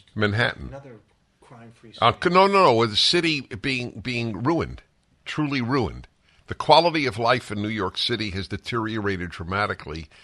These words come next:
Speaker 1: thanks to the Democrats' tolerance of violence and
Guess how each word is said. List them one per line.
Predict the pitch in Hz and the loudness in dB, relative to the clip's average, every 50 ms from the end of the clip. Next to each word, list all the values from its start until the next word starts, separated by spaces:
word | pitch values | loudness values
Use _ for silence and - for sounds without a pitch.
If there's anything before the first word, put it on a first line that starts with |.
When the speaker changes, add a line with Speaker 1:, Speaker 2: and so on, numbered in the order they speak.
| - - _ _ _ _ _ | -20 -20 _ _ _ _ _
Speaker 1:
thanks | - 107 107 107 107 - - - | -2 0 0 0 0 -2 -4 -4
to | - 107 101 | -4 -6 -8
the | 85 85 | -8 -8
Democrats' | - - 98 95 98 95 - - 80 90 92 87 - - - | -6 -4 -4 -2 -4 -4 -4 -4 -2 0 0 0 -2 -6 -8
tolerance | - - 95 101 92 87 82 80 80 80 78 - - | -4 0 0 2 2 2 0 -2 -2 -4 -6 -8 -8
of | 80 71 | -8 -8
violence | 73 85 87 90 85 82 82 85 80 73 73 - - - - _ _ _ _ _ _ _ _ _ _ _ _ _ - | -4 -2 0 0 0 0 -2 -4 -6 -8 -10 -12 -14 -16 -18 _ _ _ _ _ _ _ _ _ _ _ _ _ -8
and | 85 80 80 80 80 78 76 76 78 78 78 - | -6 -6 -4 -4 -6 -6 -6 -6 -8 -10 -10 -12